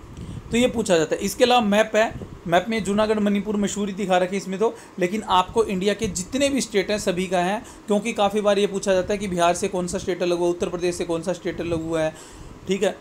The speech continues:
हरियाणा, पंजाब में से picture दिखा देते हैं कि सिक्सटी सिक्स में कौन सा हुआ है, महाराष्ट्र, गुजरात में से दिखा देते हैं कि इनमें से कौन सा हुआ है, या नीचे लाइन लिखी आ जाती है कि सिक्सटी सिक्स में या सिक्सटी में अलग होने वाले state को mark कीजिए। तो आपको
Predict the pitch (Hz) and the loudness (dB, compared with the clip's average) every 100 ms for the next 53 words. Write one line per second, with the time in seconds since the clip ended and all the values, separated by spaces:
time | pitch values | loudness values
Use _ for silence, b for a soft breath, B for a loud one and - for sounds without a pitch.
0 | - 170 190 196 196 185 180 175 180 180 | -2 0 2 0 -2 2 2 2 -4 -6
1 | 196 180 202 175 175 170 170 190 170 175 | -8 -6 -4 0 0 -2 -4 -6 -4 -6
2 | 160 175 - 190 - 190 190 175 170 165 | -6 -10 -8 -8 -6 -6 -6 -4 -4 0
3 | 175 170 165 B B B - 151 165 175 | 2 2 -2 B B B -4 4 4 4
4 | 214 190 185 180 185 190 202 185 175 175 | -2 0 2 2 0 -4 -4 0 2 0
5 | 185 185 185 185 190 185 185 175 175 175 | -2 -4 -2 -2 -4 -4 -4 -4 -2 0
6 | 165 170 - 160 175 175 190 180 180 175 | 0 -2 -6 -4 -4 -2 0 0 0 -2
7 | 180 165 160 165 180 175 180 175 175 - | 0 0 0 -2 -6 -4 -6 -6 -8 -8
8 | 175 185 180 180 B B 175 170 180 202 | -8 -6 -6 -6 B B -4 -2 -6 -4
9 | 196 190 185 180 180 175 165 165 175 165 | -4 -2 -2 0 0 0 0 -2 -2 -4
10 | 175 175 175 B B - 156 160 - 156 | -2 -4 -4 B B -2 0 0 -2 -8
11 | 156 180 B B 247 - 190 190 - 226 | -6 -6 B B -6 2 4 4 0 -6